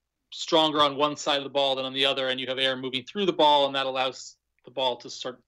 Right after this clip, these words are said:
sort of shift one way or the other. If you, if you get a ball out of the box from the factory in Shelton,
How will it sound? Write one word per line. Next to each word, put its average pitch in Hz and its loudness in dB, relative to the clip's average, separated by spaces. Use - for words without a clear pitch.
sort - -10
of 131 -10
shift - -4
one 143 0
way 135 2
or 127 0
the 135 2
other. 131 0
If - -10
you, 302 8
if - 2
you 294 4
get 247 2
a - 4
ball 160 2
out 165 0
of 147 -2
the 143 -8
box 143 2
from 143 -12
the 143 -14
factory 127 -4
in 123 -14
Shelton, 123 -10